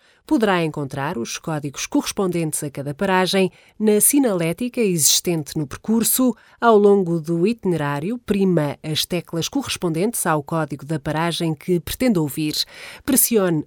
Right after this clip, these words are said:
a tecla play e escutará a informação. Quando uma sequência tiver terminado, deverá digitar novo número e carregar na tecla play para continuar. Para fazer uma pausa durante uma sequência, simplesmente carregue na tecla play,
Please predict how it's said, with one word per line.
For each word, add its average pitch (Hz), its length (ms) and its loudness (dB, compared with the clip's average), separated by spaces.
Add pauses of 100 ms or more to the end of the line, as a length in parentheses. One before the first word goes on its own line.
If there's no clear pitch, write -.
a 160 100 -4
tecla 147 400 -6
play 247 640 2 (220)
e 240 180 0
escutará 240 600 0
a 131 80 0
informação. 151 800 0 (380)
Quando 247 400 6
uma 220 400 4
sequência 208 400 2
tiver 180 340 -2
terminado, 156 640 0
deverá 156 420 -2
digitar 151 600 -2
novo 156 340 0
número 240 460 4 (300)
e 240 180 0
carregar 226 500 -2
na 220 160 2
tecla 240 380 -2
play 202 500 2 (240)
para 294 160 0
continuar. 147 600 -2 (420)
Para 269 160 2
fazer 220 260 0
uma 208 160 4
pausa 175 540 0
durante 143 420 -6
uma 151 140 -2
sequência, 220 600 -4
simplesmente 202 680 -2
carregue 185 480 -4
na 156 100 -2
tecla 147 400 -8
play, 190 560 0